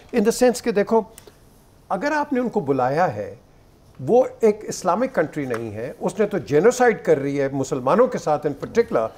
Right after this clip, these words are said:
और अगर दूसरी इंडिजिनस मूवमेंट्स के साथ, लेकिन यहाँ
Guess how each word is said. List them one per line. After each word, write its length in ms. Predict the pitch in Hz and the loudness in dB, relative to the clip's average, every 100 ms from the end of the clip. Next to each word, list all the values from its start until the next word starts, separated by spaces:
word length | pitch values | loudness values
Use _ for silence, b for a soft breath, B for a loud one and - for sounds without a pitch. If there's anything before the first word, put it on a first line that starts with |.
| B - | B 2
और 160 | 175 | 4
अगर 420 | 175 160 165 165 156 | 4 4 2 2 -2
दूसरी 340 | 135 165 190 | -2 0 0
इंडिजिनस 520 | 156 147 135 147 143 151 | 2 0 -2 -4 -4 -6
मूवमेंट्स 280 | 143 233 | -2 -4
के 100 | - | -4
साथ, 200 | 135 135 139 B B B - | -6 -4 -4 B B B -2
लेकिन 280 | 190 202 226 | 0 2 0
यहाँ 680 | 165 185 233 285 131 120 | 0 -2 0 0 -2 -6